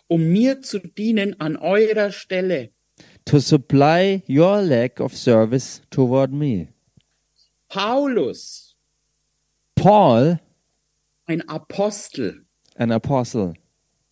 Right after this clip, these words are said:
Speaker 1: Wo wir uns alle möglicherweise denken, "Wow, Paulus."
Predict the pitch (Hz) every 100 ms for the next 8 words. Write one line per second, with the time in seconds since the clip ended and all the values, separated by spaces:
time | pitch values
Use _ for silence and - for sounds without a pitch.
0 | _ 165 165 170 165 151 - 160 185 175
1 | 165 165 165 151 147 143 143 139 135 135
2 | 117 117 123 135 135 131 117 - 95 131
3 | 180 156 104 85 - -